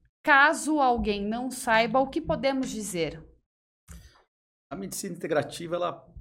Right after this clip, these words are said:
Speaker 2: é, a gente analisa o indivíduo no, como um todo, né?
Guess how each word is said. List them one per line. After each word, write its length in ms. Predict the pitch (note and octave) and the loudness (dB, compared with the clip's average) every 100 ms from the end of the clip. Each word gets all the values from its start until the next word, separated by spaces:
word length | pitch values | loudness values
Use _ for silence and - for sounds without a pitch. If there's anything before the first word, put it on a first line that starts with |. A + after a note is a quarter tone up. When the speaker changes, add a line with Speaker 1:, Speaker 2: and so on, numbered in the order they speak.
| - _ _ _ _ - | -20 _ _ _ _ -6
Speaker 2:
é, 720 | B2+ B2 B2 B2 A#2 A#2 - - | -4 -2 -2 -2 -4 -6 -10 -12
a 60 | - | -8
gente 340 | A2+ D#3+ D#3+ E3+ | -2 -2 -2 -2
analisa 520 | D#3+ C3 B2+ D#3 C#3 | 0 0 -2 -2 -2
o 40 | |
indivíduo 420 | C3 B2+ A#2 C3+ C#3 | -2 -2 -2 -2 -2
no, 100 | C#3+ | -4
como 200 | C#3 C#3 | -4 -4
um 140 | A#2+ | -6
todo, 340 | - A#2+ G2+ F#2 | -8 -12 -10 -12
né? 160 | G#2 | -14